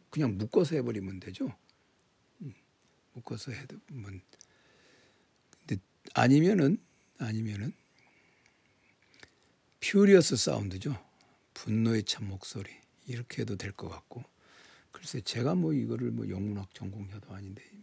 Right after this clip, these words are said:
뭐 따져 묻기는 그렇습니다만은, 소리와 분노, 그렇게 하면은 소리하고 분노라고 하는 게 and로서 연결될 수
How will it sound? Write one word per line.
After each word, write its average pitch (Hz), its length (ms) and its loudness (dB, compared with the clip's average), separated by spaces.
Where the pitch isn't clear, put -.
뭐 - 100 -20
따져 113 240 -10
묻기는 104 480 -10
그렇습니다만은, 98 680 -12
소리와 208 640 2
분노, 180 540 0
그렇게 143 420 -10
하면은 127 320 -2
소리하고 175 760 0
분노라고 117 720 -2
하는 107 260 -10
게 104 140 -10
and로서 120 760 -2
연결될 98 320 -6
수 - 160 -14